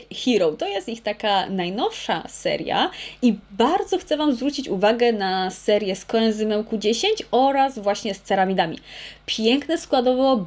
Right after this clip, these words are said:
bardzo szeroka oferta do twarzy, też do ciała, także warto jest na nią zwrócić uwagę i mam przyjemność testować w pierwszej kolejności produkty z ceramidami.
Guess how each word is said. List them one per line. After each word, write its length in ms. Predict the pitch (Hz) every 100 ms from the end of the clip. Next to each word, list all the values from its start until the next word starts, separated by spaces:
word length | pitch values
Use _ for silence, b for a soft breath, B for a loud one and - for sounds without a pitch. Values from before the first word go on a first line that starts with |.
| -
bardzo 380 | 170 208 226
szeroka 500 | 294 294 285 285 277
oferta 560 | 254 247 247 247 240 220
do 220 | 190 247
twarzy, 440 | - - 262 254 247
też 240 | 190 175
do 180 | 190 254
ciała, 540 | - 247 247 233 226 233 B B - 226
także 240 | 226 214 226
warto 260 | 226 226
jest 120 | 202
na 80 | 196
nią 140 | 190 190
zwrócić 340 | 202 196 196
uwagę 400 | 190 180 180 262
i 240 | - 262
mam 280 | 262 285 277
przyjemność 420 | 277 294 254 254
testować 380 | 254 247 247 233
w 20 |
pierwszej 240 | - 247 247
kolejności 400 | 240 226 240 226
produkty 360 | 233 233 233
z 80 | 226
ceramidami. 560 | - 220 214 190 202